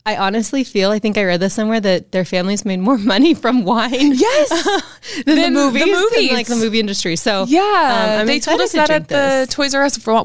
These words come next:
Speaker 2: wine store
Speaker 1: Oh,
Speaker 2: one of the
Speaker 1: gosh.
Speaker 2: times we were there.
Speaker 1: That's right.
Speaker 2: Yeah.
Speaker 1: Okay, yeah. Well, it's
Speaker 2: Mm.
Speaker 1: come up before 'cause, like, if you Google this wine, it's like, "Is
Speaker 2: Yeah.
Speaker 1: it good? Do they, like,"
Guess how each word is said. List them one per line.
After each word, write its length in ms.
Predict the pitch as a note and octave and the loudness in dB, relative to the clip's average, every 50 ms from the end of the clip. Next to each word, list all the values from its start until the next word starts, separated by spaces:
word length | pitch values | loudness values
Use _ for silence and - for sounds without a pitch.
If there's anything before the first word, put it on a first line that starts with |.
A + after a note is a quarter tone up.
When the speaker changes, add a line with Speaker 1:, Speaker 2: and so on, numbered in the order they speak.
| G#3 | 2
Speaker 2:
wine 260 | A#3 B3+ C#4 E4 F#4 F4 | 2 2 2 0 -2 -4
store 220 | - - A#3 G3 | -2 0 2 2
Speaker 1:
Oh, 80 | F#3+ F#3 | 2 2
Speaker 2:
one 120 | G3 G#3 | 2 2
of 80 | F#3+ - | 2 0
the 60 | A3+ | 0
Speaker 1:
gosh. 60 | A3+ | 0
Speaker 2:
times 240 | F3 A#3 A3 G#3 G3+ | 0 0 2 2 2
we 100 | A3 A3+ | 2 2
were 140 | A3 G#3+ G#3 | 2 2 2
there. 240 | G3 G3 F3+ E3 - | 2 0 0 0 0
Speaker 1:
That's 140 | F#3 - B3+ | 0 0 0
right. 260 | D4+ F#4 G4+ C4+ G#3+ | 0 0 2 0 0
Speaker 2:
Yeah. 260 | C#4+ D4 E4 C4+ G3+ | 0 0 0 0 -2
Speaker 1:
Okay, 80 | F#3 G3+ | -2 -2
yeah. 160 | B3+ A#3 E3+ D#3 | -2 -2 -2 -2
Well, 160 | G3 A3 A#3 | 0 0 0
it's 120 | A#3+ C4 | 0 0
Speaker 2:
Mm. 40 | D4 | 0
Speaker 1:
come 180 | D#4 E4+ F4 C#4+ | 0 2 2 0
up 160 | C4 B3 - | 0 0 -2
before 260 | B3 A3+ - A#3 G#3 | -4 -4 -2 -2 -2
'cause, 200 | G3 - G#3+ - | -2 -2 -4 -2
like, 160 | - G3 - - | -2 -2 -2 -2
if 140 | G#3 - | -4 -2
you 80 | A3 G#3 | -4 -4
Google 580 | F#3 G#3 G#3 F#3 - F#3 F#3 F#3 F3+ F3+ E3+ - _ _ _ - | -2 -2 -2 0 2 2 2 2 2 0 -2 -6 _ _ _ -8
this 180 | F3+ - - | -8 -6 -2
wine, 340 | F#3 F#3 F3+ F3+ F#3 G3 G#3 | -2 0 0 0 0 0 -2
it's 140 | G3+ - - | -2 -2 -2
like, 180 | E3 D3 - | -4 -4 -4
"Is 120 | - A3+ A#3 | -4 -2 -2
Speaker 2:
Yeah. 60 | G#3+ | -2
Speaker 1:
it 120 | A#3 - - | -2 -2 0
good? 480 | E4+ F4 E4+ D4+ C4 A3+ G#3 F#3+ F3 | 0 2 4 4 4 4 2 2 0
Do 100 | D#3+ F#3 F3+ | -2 -2 -2
they, 180 | G3 G3+ - - | 0 -2 0 0
like," 160 | G3 F#3 | -2 -4